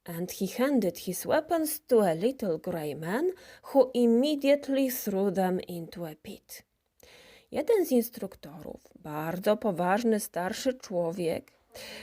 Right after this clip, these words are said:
one of the instructors, a serious old man,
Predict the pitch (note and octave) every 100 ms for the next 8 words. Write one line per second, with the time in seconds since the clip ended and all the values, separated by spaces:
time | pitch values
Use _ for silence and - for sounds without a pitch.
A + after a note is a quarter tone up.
0 | - E3 E3 - D#4 D#4+ D#4 D4 D4+ C#4+
1 | C#4+ - - - - E3+ G#3 - - _
2 | _ _ E3+ - - D3 F3 G#3+ A3 A3
3 | F3+ E3+ F3 F3+ D3+ C#3+ F3